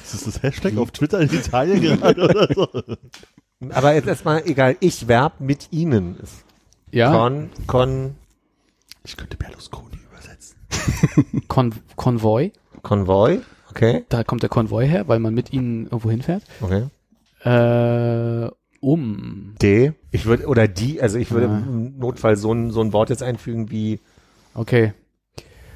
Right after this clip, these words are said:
Speaker 2: so wie ich immer im, im, im schwedischen Po überall sage, weil also für mich das also erstmal so ein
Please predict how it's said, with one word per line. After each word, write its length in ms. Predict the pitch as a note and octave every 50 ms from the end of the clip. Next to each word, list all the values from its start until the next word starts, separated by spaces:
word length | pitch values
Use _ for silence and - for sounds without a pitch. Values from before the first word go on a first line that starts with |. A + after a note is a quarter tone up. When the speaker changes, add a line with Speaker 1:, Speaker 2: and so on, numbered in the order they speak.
| - - -
Speaker 2:
so 160 | - A#2+ G#2+
wie 80 | B2 B2
ich 100 | A#2 E3
immer 260 | D#3+ C3+ C3 B2+ C3+
im, 100 | C3 A#2 D#3
im, 160 | D#3 B2+ C#3
im 60 | C3+
schwedischen 500 | - - - B2 B2 A#2+ - - B2 A2+
Po 320 | - - C3+ C3 B2+ B2 C3+
überall 360 | C3+ A2 G2+ G2+ G#2+ G#2+ G#2
sage, 340 | G2 G2 G2 G2+ G2+ G#2 F#2
weil 240 | F#2+ F#2+ F#2+ G2 G#2
also 240 | G#2+ G#2+ F#2+ F#2+ F2+
für 140 | - - A2
mich 160 | G2+ G2+ -
das 160 | - G#2+ -
also 180 | - A2+ G2+ A2
erstmal 280 | A2+ A2 - - A2 G2+
so 100 | G2+ G2+
ein 200 | G2+ G2+ G2+